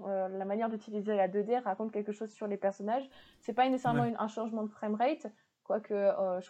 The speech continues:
Speaker 1: je sais pas à combien d'images ils sont par seconde, mais, euh, euh, à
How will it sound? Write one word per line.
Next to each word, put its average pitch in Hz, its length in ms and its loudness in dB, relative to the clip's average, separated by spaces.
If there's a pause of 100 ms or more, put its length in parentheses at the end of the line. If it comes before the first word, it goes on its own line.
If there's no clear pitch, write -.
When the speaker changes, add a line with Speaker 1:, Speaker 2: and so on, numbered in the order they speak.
(120)
Speaker 1:
je 196 80 -14
sais 220 200 -8
pas 220 140 2
à 214 80 2
combien 208 300 0
d'images 196 300 -4
ils 202 60 -6
sont 208 160 -12
par 196 160 -4
seconde, 190 380 -6
mais, 175 200 -6
euh, 170 100 -6 (460)
euh, 185 300 0
à 190 160 0